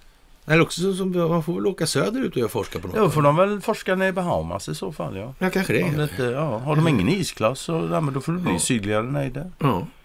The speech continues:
Speaker 2: Dyrt var det i alla fall, som
Speaker 1: Ja,
Speaker 2: sagt var. De,
Speaker 1: precis.
Speaker 2: ja,
Speaker 1: Och
Speaker 2: ja.
Speaker 1: vem, vem, alltså, vem förhandlar bort det här, tyckte då, eh,
Speaker 2: Knugen,
Speaker 1: kungen?
Speaker 2: ja.
Speaker 1: Ja.
Speaker 2: Ja, ja, ja. Ja, det gjorde han. Och det, och det där var ju världspremiär. Det måste det varit.
Speaker 1: Vilket?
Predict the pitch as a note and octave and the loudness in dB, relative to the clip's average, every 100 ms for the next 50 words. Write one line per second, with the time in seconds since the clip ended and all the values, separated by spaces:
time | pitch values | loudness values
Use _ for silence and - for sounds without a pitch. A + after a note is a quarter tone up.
0 | - - - - C3 A2 C3 - F#3+ F#3 | -20 -20 -20 -6 2 2 2 0 0 2
1 | D#3+ A#2 A#2 D#3+ G3 A#2 - A#2+ D#3 D3+ | 0 0 4 6 6 2 -2 0 2 4
2 | C#3 - B2 A2 - D3+ F3 D#3+ D#3 D3 | 2 2 0 -2 2 4 6 4 2 -4
3 | D3 D#3+ - C3 - D3 D#3+ D3 C#3 C#3+ | -4 -4 -4 -10 -6 0 2 2 0 -2
4 | A#2 D#3 D3+ C#3 C#3 C#3+ C#3 C3+ B2+ E3+ | 0 2 4 2 0 0 0 0 0 0
5 | - - G3+ F#2 E2 A2+ - G2+ G2 F#2+ | 0 0 2 2 -2 -6 -4 -4 -2 -2
6 | D#2+ C2+ E2 D#2 C2+ C#2+ D#2 G#2 - A#2 | -4 -6 -8 -8 -12 -14 -14 -6 0 4
7 | D#3+ - B2 D#2 D2+ F2 A2+ A#2+ A#2 B2 | 4 4 4 2 0 0 0 -2 -4 -6
8 | G#2+ G#2+ G#2 A2+ C#3 - - G2+ G#2+ C#3+ | -8 -10 -12 -14 -18 -20 -14 -10 -8 -8
9 | G#3 F3+ G2 F#2 - - D3 A#2+ B2 C3 | -8 -6 -8 -10 -8 2 4 4 4 4
10 | B2 G#2 G#2+ D#2+ B2 A3 A#3+ F#3+ A2+ - | 4 2 0 4 4 4 2 4 2 0
11 | - C#2+ A#1+ A#1 - - D3+ D#3+ - F2 | -6 -8 -8 -14 -16 -10 -4 -4 -4 -8
12 | C#2+ - _ D3 B2+ | -10 -12 _ 0 0